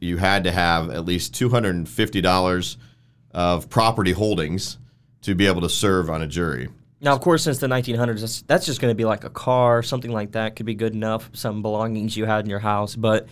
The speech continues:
Speaker 2: you know, in the late seventeen hundreds, early eighteen hundreds, this was still pretty wealthy men. I mean, even having two hundred fifty dollars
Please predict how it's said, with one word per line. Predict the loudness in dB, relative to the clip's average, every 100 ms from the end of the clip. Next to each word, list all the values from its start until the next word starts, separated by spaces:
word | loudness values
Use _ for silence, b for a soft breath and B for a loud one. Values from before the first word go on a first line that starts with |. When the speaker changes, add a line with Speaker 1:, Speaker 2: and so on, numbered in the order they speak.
| b b b
Speaker 2:
you | -2
know, | 2 4
in | 4
the | 4
late | 2 0
seventeen | -2 -2 -2 -4
hundreds, | -2 -2 -2
early | -2 0 0 -2
eighteen | -4 -4 -6
hundreds, | -4 -6 -6
this | -4 -4
was | -4 -4
still | -6 -2 0 2 0
pretty | -2 -2 0 2
wealthy | 2 2 0 -4
men. | -4 -2 -2 -2
I | -4
mean, | -4
even | -2 -2
having | 0 0 -2
two | -4 -4
hundred | -4 -4 -6
fifty | -8 -4
dollars | 0 0 0 -4